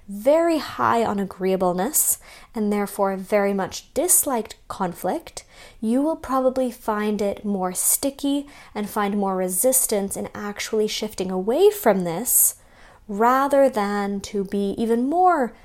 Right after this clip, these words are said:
agreeable, for example, or to avoid conflict even more. Those are things that will come easier to you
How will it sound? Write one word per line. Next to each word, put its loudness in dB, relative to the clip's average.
agreeable, 2
for -2
example, -4
or 2
to -2
avoid 2
conflict -2
even 0
more. -2
Those 0
are -2
things 0
that -4
will -4
come -8
easier 2
to -6
you -2